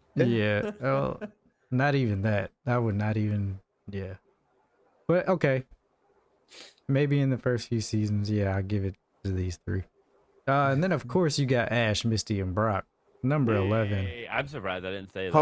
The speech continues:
Speaker 2: Pokemon on here
Speaker 3: Crazy.
Speaker 2: too, two times.
Speaker 1: That's
Speaker 3: Oh, we
Speaker 1: true.
Speaker 3: won in the tables.
Speaker 1: Number ten, you got Emma, Norman, and Ray. Okay, Promise Neverland. I didn't
Speaker 2: That's
Speaker 1: think
Speaker 2: such a
Speaker 1: about
Speaker 2: good
Speaker 1: them,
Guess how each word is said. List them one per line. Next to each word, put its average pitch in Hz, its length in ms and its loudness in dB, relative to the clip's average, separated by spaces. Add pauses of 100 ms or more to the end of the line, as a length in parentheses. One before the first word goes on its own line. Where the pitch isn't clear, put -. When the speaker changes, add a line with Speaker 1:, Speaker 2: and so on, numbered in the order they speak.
Speaker 2:
Pokemon 196 360 6
on 202 140 6
here 196 200 8
Speaker 3:
Crazy. 175 180 -6
Speaker 2:
too, 233 400 0 (220)
two 302 260 4
times. 104 760 -2 (160)
Speaker 1:
That's 110 460 -2
Speaker 3:
Oh, 104 60 -12
we 104 60 -8
Speaker 1:
true. 160 260 2
Speaker 3:
won 107 100 -4
in 101 140 -20
the 90 100 -16
tables. 90 800 -8 (720)
Speaker 1:
Number 117 320 2
ten, 147 400 0
you 127 80 0
got 127 260 0
Emma, 127 300 2
Norman, 120 420 2
and 107 160 2
Ray. 131 380 0 (180)
Okay, 143 560 0 (100)
Promise 147 380 0
Neverland. 120 640 0
I 113 140 2
didn't 123 400 0
Speaker 2:
That's 135 120 -6
Speaker 1:
think 147 120 0
Speaker 2:
such 135 80 0
a 101 100 0
Speaker 1:
about 101 140 2
Speaker 2:
good 110 100 -2
Speaker 1:
them, 110 100 2